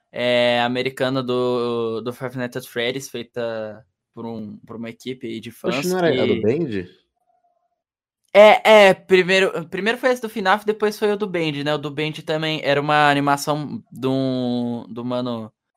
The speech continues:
Speaker 1: é, que era mexicano e pá, e aí era uma animação toda em espanhol. E eu lembro que eu tinha feito essa fandub, e inclusive ele tinha me chamado pra fazer, tipo, como se fosse uma dublagem oficial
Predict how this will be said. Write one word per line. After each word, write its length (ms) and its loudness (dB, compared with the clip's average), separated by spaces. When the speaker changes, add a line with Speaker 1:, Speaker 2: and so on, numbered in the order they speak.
Speaker 1:
é, 320 -2
que 80 -6
era 80 0
mexicano 760 -4
e 60 -6
pá, 360 2
e 60 -2
aí 760 0
era 120 -4
uma 80 -4
animação 400 -6
toda 200 -8
em 20 -6
espanhol. 680 -2
E 60 -4
eu 100 0
lembro 420 -2
que 100 -2
eu 40 -2
tinha 220 -2
feito 220 0
essa 180 -2
fandub, 800 -2
e 80 -6
inclusive 440 -6
ele 100 -4
tinha 180 -4
me 80 -6
chamado 500 0
pra 140 -8
fazer, 260 -6
tipo, 280 -10
como 160 -12
se 100 -16
fosse 200 -8
uma 100 -2
dublagem 680 -2
oficial 380 -8